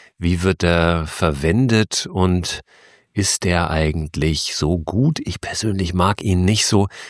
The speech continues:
weil es sich schnell nach Abhaken anhört, wenn wir von Bucketlist sprechen. Aber dass er doch ganz gut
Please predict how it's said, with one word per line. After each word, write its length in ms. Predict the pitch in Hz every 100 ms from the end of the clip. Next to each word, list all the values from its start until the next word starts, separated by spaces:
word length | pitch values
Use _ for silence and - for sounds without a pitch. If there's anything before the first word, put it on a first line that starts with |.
| -
weil 160 | 90
es 180 | 98 -
sich 460 | 101 95 87 - -
schnell 520 | - - 82 85 92
nach 300 | 90 85 85 -
Abhaken 840 | 127 - - - 76 71 - 67 67
anhört, 580 | 90 73 62 67 67 64 - - - -
wenn 260 | - 69 71
wir 140 | 69
von 400 | 67 - 71 71
Bucketlist 960 | 65 69 - 71 - 65 69 - - -
sprechen. 560 | - - 82 71 76 107 - - - -
Aber 800 | 87 90 90 90 95 92 92 92
dass 180 | 110 -
er 120 | 127
doch 360 | 110 156 - -
ganz 340 | 131 131 -
gut 220 | - 117